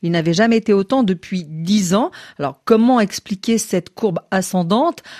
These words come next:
alors que le chiffre global des sorties est en baisse ? Analyse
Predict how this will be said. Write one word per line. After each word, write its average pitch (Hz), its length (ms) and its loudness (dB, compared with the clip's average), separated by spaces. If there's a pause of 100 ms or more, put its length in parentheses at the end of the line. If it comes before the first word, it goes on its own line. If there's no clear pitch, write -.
(100)
alors 160 200 0
que - 120 -2
le 160 100 0
chiffre 175 440 -4
global 170 360 0
des 160 80 -4
sorties 156 400 -6
est 147 160 -4
en 139 80 -2
baisse ? 170 340 -2 (360)
Analyse 220 480 2